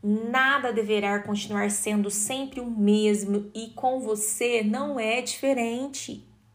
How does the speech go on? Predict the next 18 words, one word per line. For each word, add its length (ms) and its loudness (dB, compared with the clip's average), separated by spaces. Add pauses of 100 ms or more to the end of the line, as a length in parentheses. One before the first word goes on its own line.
(680)
pois 160 2
a 80 -2
vida 240 -4
muda 680 -4 (340)
e 80 -6
se 180 0
você 440 -2
não 160 -4
se 120 -4
adaptar 540 -4
junto 640 -4
a 100 -8
ela, 420 -2 (380)
provavelmente 1040 2
você 240 -4
ficará 320 -4
para 260 -2
trás 480 -2